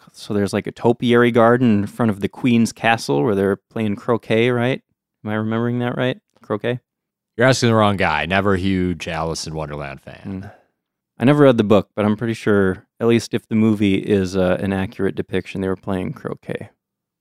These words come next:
Speaker 1: with, like,
Speaker 2: Okay.
Speaker 1: flamingos or something.
Speaker 2: Sure.
Speaker 1: I don't know. Wacky movie.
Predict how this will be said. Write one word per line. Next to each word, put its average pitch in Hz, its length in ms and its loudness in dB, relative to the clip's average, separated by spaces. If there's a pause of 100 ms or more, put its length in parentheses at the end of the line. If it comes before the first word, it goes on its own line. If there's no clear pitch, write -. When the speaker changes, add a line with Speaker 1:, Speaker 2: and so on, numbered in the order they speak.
Speaker 1:
with, - 140 -12
like, 110 160 -6
Speaker 2:
Okay. 113 80 -4
Speaker 1:
flamingos 123 560 0
or 139 40 -4
something. 143 580 -8 (640)
Speaker 2:
Sure. 85 340 -8 (480)
Speaker 1:
I 107 140 -6
don't 90 80 -4
know. 90 140 -6 (380)
Wacky 110 360 2
movie. 90 340 -2